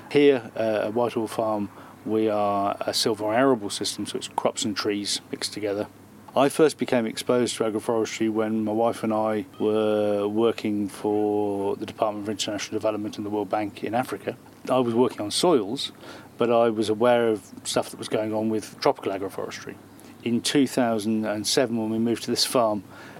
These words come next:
to experience the, the, the, the wind erosion and the fen blows, as someone that trained as a soil scientist, I found that unacceptable to watch our most precious asset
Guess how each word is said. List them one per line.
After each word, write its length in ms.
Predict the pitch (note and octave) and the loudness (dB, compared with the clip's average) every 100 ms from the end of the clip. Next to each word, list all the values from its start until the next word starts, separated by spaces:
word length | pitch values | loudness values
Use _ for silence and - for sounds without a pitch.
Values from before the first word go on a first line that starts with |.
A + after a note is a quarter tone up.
| - | -4
to 60 | B2+ | -2
experience 680 | - - C3 A#2+ A2 - | -2 2 2 2 -2 -2
the, 200 | - A2+ | 0 0
the, 400 | G2+ A2 G#2+ G#2+ A2 | 0 0 2 0 2
the, 280 | A#2 A#2+ | 2 2
the 160 | B2+ A2+ | 2 0
wind 340 | A2 C#3 C#3+ | 4 4 6
erosion 400 | B2+ G#2+ G#2 G2 | 4 4 0 0
and 140 | G#2+ G#2+ | 0 -2
the 60 | |
fen 280 | G2+ D3 C#3+ | 2 4 4
blows, 480 | A#2 F#2+ F#2+ - - - - | 4 2 0 -4 -8 -8 -2
as 160 | A2+ | 0
someone 280 | - B2+ A2+ | 2 2 2
that 100 | G2 | -2
trained 320 | - B2+ A#2 | 2 2 2
as 100 | G#2 | 0
a 60 | G#2 | 0
soil 220 | - A2 | 0 0
scientist, 640 | - B2 B2 A2 G2 - - - - - - - - | 2 2 2 0 -4 -4 -8 -12 -14 -14 -14 -14 -8
I 260 | - A2 A2 | 0 2 2
found 280 | A2 G#2+ G2 | 2 0 2
that 120 | G2 | 0
unacceptable 720 | G2+ G2+ - B2 - A2 G#2 - | 0 -2 -2 -2 -2 -2 -2 -4
to 100 | - | -4
watch 320 | - A2 - | -2 -2 -2
our 100 | G#2 | -2
most 280 | G#2+ G#2 - - - - - - - | -2 -2 -4 -10 -14 -14 -14 -12 -4
precious 380 | B2 - A2 - | -2 0 -4 -2
asset 420 | A2 - G#2+ | -2 0 -2